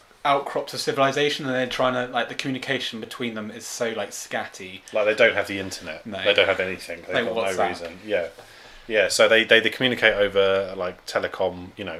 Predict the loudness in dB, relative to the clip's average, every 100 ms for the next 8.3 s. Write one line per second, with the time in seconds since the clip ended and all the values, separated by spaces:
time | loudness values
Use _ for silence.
0 | -12 -14 -4 2 4 2 0 -6 -8 -12
1 | -10 -8 -8 -14 -20 -20 _ _ -4 -2
2 | -2 -8 -14 -14 -4 2 4 4 2 -4
3 | -6 -14 _ _ _ _ _ _ -4 -2
4 | 4 4 4 2 -2 -2 -2 -4 2 4
5 | 6 4 4 2 -2 -6 -8 -6 -8 -8
6 | -6 -4 -4 -6 -8 -20 -20 -20 -20 -20
7 | -20 _ -8 0 2 2 0 2 2 2
8 | 0 0 -4